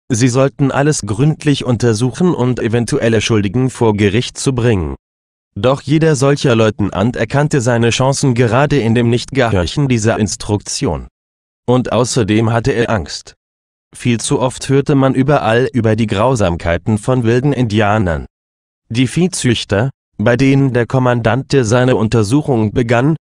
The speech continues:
sorgten ja auch gut dafür. So sahen die Kommandanten ein geringeres persönliches Risiko in einer überraschenden Attacke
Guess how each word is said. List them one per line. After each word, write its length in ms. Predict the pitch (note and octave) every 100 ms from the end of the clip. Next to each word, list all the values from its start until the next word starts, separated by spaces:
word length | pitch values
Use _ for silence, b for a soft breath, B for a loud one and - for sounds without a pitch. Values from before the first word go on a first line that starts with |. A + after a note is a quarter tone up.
| -
sorgten 480 | A2 A#2 B2+ - F2+
ja 160 | F2+ -
auch 160 | A#2
gut 220 | A#2 C#3 A#2
dafür. 440 | F2 - D#2+ B1+ _ _ _ _ _ -
So 240 | G#2+ B2
sahen 320 | A2+ B2+ C#3+ D#3
die 140 | C#3
Kommandanten 760 | - B2+ B2 A#2 A2 C3 - B2+
ein 220 | A2+ G#2+
geringeres 640 | A2+ G#2+ D3+ D#3+ D3 -
persönliches 840 | - B2 G2 A2 A2+ G#2+ B2+ A2 A2+
Risiko 480 | D3+ B2+ G2+ B2+
in 140 | A2+ A#2
einer 260 | A#2 B2+
überraschenden 800 | G#2+ A#2+ A2+ A2+ B2+ C3+ B2 C3
Attacke 640 | A2+ - A2 B2 - F3